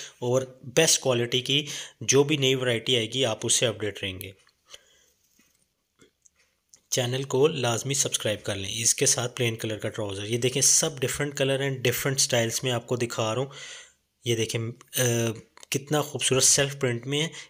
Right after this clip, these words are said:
इसके साथ भी प्लेन कलर का ट्राउज़र। ये सब की प्राइस तेरह सौ पचास है।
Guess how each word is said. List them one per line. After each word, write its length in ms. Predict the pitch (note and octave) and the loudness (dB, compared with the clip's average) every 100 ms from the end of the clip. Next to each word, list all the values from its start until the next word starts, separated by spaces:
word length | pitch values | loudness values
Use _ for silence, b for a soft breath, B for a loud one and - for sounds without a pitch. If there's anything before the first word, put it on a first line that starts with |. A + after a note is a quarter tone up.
| B | B
इसके 240 | B2 - | 0 4
साथ 240 | C#3+ B2+ A#2 | 2 2 0
भी 160 | C#3 | -2
प्लेन 320 | D#3 C3 A#2+ | -2 0 0
कलर 220 | A#2+ A#2 A2+ | 0 -4 -2
का 160 | C3 | -4
ट्राउज़र। 460 | A#2 A2 G2+ G2+ - _ _ _ b b b | -4 -4 -6 -8 -14 _ _ _ b b b
ये 100 | A#2+ | 2
सब 320 | B2 D#3 D3 | 4 2 -2
की 100 | - | -6
प्राइस 460 | D#3 C#3 C3 C#3 C#3 | -4 2 2 2 0
तेरह 220 | B2 B2 | 0 0
सौ 160 | C3 C#3+ | -2 -4
पचास 540 | C3+ B2 A2 A#2+ - | -2 -2 0 0 -2
है। 340 | D3+ - B | -6 -8 B